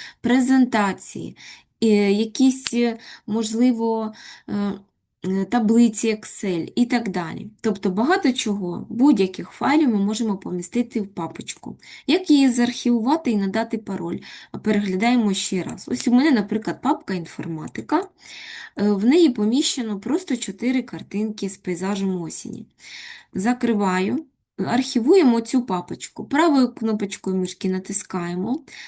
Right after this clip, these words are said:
З'явилося в нас віконечко «Додати в архів».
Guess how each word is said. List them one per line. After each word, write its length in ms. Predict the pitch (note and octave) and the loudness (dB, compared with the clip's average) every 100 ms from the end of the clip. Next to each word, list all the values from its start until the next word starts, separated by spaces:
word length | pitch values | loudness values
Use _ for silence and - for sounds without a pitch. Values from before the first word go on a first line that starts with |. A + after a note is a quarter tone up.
| - | 0
З'явилося 720 | A#3+ A#3+ C#4+ C4 G#3 F#3 - | 2 4 6 6 4 2 0
в 40 | F3 | -4
нас 280 | F3 - | -4 0
віконечко 800 | B3+ D4+ A#3 G#3 G3+ G3+ - B3+ C4+ | 2 2 0 0 0 -4 -6 -6 -6
«Додати 520 | G#3+ B3 A#3 G3 - | -4 -2 0 -2 -4
в 100 | F#3 | -4
архів». 500 | A3+ D#4 - A#3 G#3+ | -4 -4 -2 -2 -2